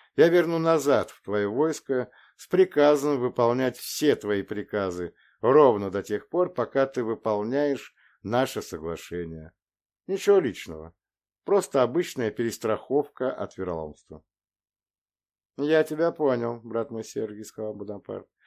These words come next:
"и думаю, что ты напрасно беспокоишься о том, что я нарушу наше соглашение, ибо это мне совершенно невыгодно". "Добрым словом и пистолетом, коллега Бонапарт", — ответил Серегин,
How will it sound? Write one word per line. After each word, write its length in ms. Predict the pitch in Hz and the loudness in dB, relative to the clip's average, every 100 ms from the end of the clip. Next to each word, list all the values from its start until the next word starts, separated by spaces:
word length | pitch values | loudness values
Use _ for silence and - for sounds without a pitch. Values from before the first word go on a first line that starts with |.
| _ _ | _ _
"и 120 | 139 147 | -2 2
думаю, 420 | 175 175 165 156 | 4 4 2 -2
что 200 | - 156 | -2 -2
ты 120 | 170 | 0
напрасно 600 | 165 160 165 135 95 98 | 0 0 2 2 2 -6
беспокоишься 840 | 90 92 107 104 104 95 - - 107 | -10 -8 -6 -6 -6 -6 -6 -4 -4
о 20 | |
том, 360 | - 139 143 - _ _ | -2 -2 -2 -8 _ _
что 220 | - 139 | -2 4
я 140 | 135 | 4
нарушу 540 | 131 135 139 143 139 127 | 4 4 4 2 -2 -4
наше 300 | 120 113 - | -4 -6 -10
соглашение, 840 | - 117 120 - 95 82 80 78 _ _ _ _ | -8 -4 -4 -4 -8 -8 -10 -16 _ _ _ _
ибо 440 | 127 135 139 135 - _ - | -4 4 4 4 0 _ 2
это 320 | 170 170 147 | 2 4 0
мне 180 | 147 135 | 2 0
совершенно 640 | 143 147 139 - 180 165 | 2 0 0 0 0 0
невыгодно". 720 | 143 131 110 92 78 80 82 _ _ _ _ _ _ _ _ _ _ _ _ _ _ _ _ _ 92 | 0 2 2 0 -4 -14 -16 _ _ _ _ _ _ _ _ _ _ _ _ _ _ _ _ _ -6
"Добрым 580 | 92 165 156 127 98 | 0 2 0 -4 -4
словом 720 | 85 - 98 143 165 120 90 85 | -8 -6 0 2 2 2 -2 -6
и 60 | |
пистолетом, 920 | 87 82 - 85 90 160 180 180 82 | -12 -14 -10 -6 -2 0 0 -4 -10
коллега 580 | - 92 90 87 76 76 | -8 -4 -4 -4 -6 -10
Бонапарт", — 560 | 71 80 80 - 73 - 78 | -12 -12 -14 -16 -18 -18 -20
ответил 400 | 82 80 76 78 | -16 -16 -16 -16
Серегин, 520 | - 80 73 71 | -14 -14 -16 -18